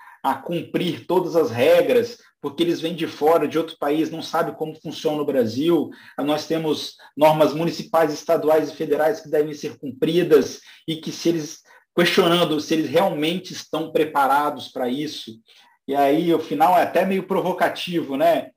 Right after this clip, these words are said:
"E não me venha dizer que os tributos que serão arrecadados são retorno de vocês pra sociedade, é simplesmente uma obrigação legal." Ou seja, ele sempre volta pra obrigação legal.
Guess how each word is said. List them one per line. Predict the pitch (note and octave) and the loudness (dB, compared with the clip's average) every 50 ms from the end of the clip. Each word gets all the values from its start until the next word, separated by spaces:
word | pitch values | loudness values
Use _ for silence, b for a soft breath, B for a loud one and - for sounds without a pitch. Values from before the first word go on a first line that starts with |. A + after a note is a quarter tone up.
| _ _ - | _ _ -8
"E | D3 | -6
não | D3 D#3+ E3 | -4 -4 -4
me | E3 D#3 | -4 -4
venha | B2+ A#2+ C#3 D#3 F3 F#3 F3+ | -4 -4 -2 -2 -2 -2 -4
dizer | D3+ E3 D3 B2 B2 D3+ E3+ F3 D#3+ - | -4 -6 -6 -4 -2 0 0 0 -2 -6
que | - D#3+ | -8 -12
os | C3 - - | -12 -12 -12
tributos | - D3+ C3 A2+ B2+ C#3+ E3+ F3+ - - D3+ - - | -10 -10 -8 -6 -6 -6 -6 -6 -6 -8 -12 -14 -14
que | - - | -16 -10
serão | - D#3 D3+ C#3 D3 D#3 | -4 -2 0 2 2 0
arrecadados | D3 D3 D3+ D3+ - C#3+ B2+ A#2+ B2 C#3 E3 D#3+ D3+ C3+ C3 A2+ - - B B B B | 0 -2 -4 -4 -4 -4 -4 -4 -4 -2 -2 -2 -2 -2 -6 -8 -10 -14 B B B B
são | - - D#3 D3+ | -8 -6 -4 -2
retorno | C#3 D#3+ D3+ - - - E3 F3 E3+ D#3+ E3 D#3+ D3 | 0 -2 -2 -2 0 2 4 4 6 4 2 0 -2
de | D3 | -4
vocês | C#3+ D3 C#3+ - - D3 D3+ C#3+ | -2 -2 -4 -2 -2 -2 -2 -2
pra | - - D3 | -2 -6 -8
sociedade, | - - C#3+ - - C#3+ A#2+ A2 A#2 C3+ C3+ C3 A#2+ A#2+ A#2+ | -8 -8 -8 -6 -6 -6 -4 0 2 2 2 2 2 0 -4
é | |
simplesmente | G#2+ - D#3+ D3 - D#3 C3+ A2 A2 C3 C#3+ D#3+ F3 E3+ - - F3 - B B B B - | -6 -8 -10 -10 -8 -6 -6 -4 -2 0 0 0 0 -2 -6 -6 -8 -8 B B B B 4
uma | D3 D3+ | 4 6
obrigação | D3 D3+ D3+ D3 D#3 C#3+ - - - D#3 D#3 | 8 8 8 8 8 6 6 4 2 4 6
legal." | D#3 C#3+ B2 B2+ B2+ B2+ B2+ B2 A2+ B2+ | 6 6 6 6 6 8 8 6 6 4
Ou | C#3+ C#3 | 2 -2
seja, | - - D3 C#3 C3 A2 A2+ A2 - - _ _ _ | -2 0 0 0 2 0 -2 -4 -6 -8 _ _ _
ele | D3 D3+ E3 D#3+ | -2 -2 -2 -2
sempre | - - E3+ E3+ - G3+ F3 | -2 -4 -6 -4 -4 -4 -4
volta | - B2+ C#3 D3 D#3+ E3 E3+ - - C3 | -2 0 2 2 4 2 2 0 -2 -4
pra | - C3+ C3 | -2 -2 -4
obrigação | B2 A#2+ A#2+ B2+ A2+ B2 A#2+ - - C3 B2 | -4 -4 -4 -4 -4 -6 -6 -6 -8 -8 -8
legal. | A#2+ A#2+ A#2 A2+ A2+ A2+ - A2 - | -6 -6 -6 -6 -4 -6 -6 -8 -12